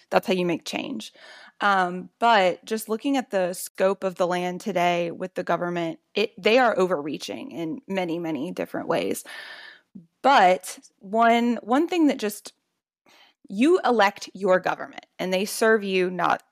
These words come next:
not the other way around, right? They're forgetting that.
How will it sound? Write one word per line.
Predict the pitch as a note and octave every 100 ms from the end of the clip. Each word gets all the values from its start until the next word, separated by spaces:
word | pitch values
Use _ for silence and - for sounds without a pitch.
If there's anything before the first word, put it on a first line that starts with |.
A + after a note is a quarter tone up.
| -
not | G3 E3 D#3+
the | E3+
other | D#3 D3+
way | C3
around, | B2+ - - F#3+
right? | F3 E3+ - _ - - _ _ -
They're | B3
forgetting | D4+ D#4 G#3 F3+ D3+
that. | A#1+ -